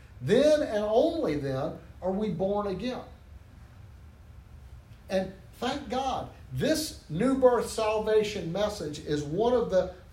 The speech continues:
foundation stones of our apostolic church, of our,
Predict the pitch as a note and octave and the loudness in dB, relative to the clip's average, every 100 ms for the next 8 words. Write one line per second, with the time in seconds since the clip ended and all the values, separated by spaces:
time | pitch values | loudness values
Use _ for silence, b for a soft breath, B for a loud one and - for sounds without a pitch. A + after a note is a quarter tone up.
0 | - A3+ B3+ A#3+ A#3 A#3 - - A#3 A3+ | -4 0 2 2 2 0 -2 -4 -6 -6
1 | G#3 - - B3 A#3 C#3+ C#3+ E3 - D3+ | -8 -8 2 2 2 -2 -4 -8 -8 -4
2 | E3+ G#3+ G#3 G#3 G#3 - G#3+ G#3 G#3+ G#3 | 0 2 0 -2 -6 -10 -4 -2 -4 -4
3 | - B3+ G#3+ - D3+ G3+ G#3 | -2 0 0 -2 0 2 2